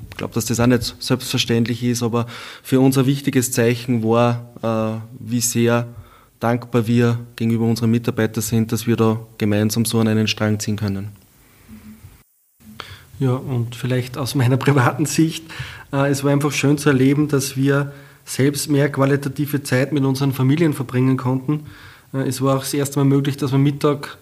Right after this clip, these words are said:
Speaker 2: quasi beim Essen zu Hause war, dass man die Kinder heimkommen sehen hat. Und auch die Kinder haben natürlich das sehr geschätzt, dass der Papa dann auch einmal zu Hause war und nicht im Büro. Und, äh, somit, äh,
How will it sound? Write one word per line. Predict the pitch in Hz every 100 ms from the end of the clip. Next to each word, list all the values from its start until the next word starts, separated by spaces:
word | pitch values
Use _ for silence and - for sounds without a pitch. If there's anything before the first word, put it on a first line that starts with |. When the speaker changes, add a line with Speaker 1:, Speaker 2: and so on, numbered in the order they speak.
| -
Speaker 2:
quasi | 139 135
beim | 135 131
Essen | 156 156
zu | - 139
Hause | 139 139 131
war, | 131
dass | 135 127
man | 131
die |
Kinder | 131 143 151 147
heimkommen | 131 143 139 139 139 139
sehen | 139 135 143
hat. | 139 139 139
Und | 131 127
auch | 135 123
die | - 127
Kinder | 135 151 151 143 - -
haben | 131 135
natürlich | 135 139 135 135 139
das | 127
sehr | - 131
geschätzt, | 139 135 139 139
dass | -
der | 139 135 - - -
Papa | 139 139 143
dann | 139 135
auch | 143
einmal | 151 143
zu | 143 131
Hause | 139 147 135
war | 139 -
und | 139
nicht | 135 -
im | 147
Büro. | 123 135 151 - - - - - - -
Und, | 135 135 131 131
äh, | 135 131
somit, | - 139 143 139 - - - - - _ -
äh, | 131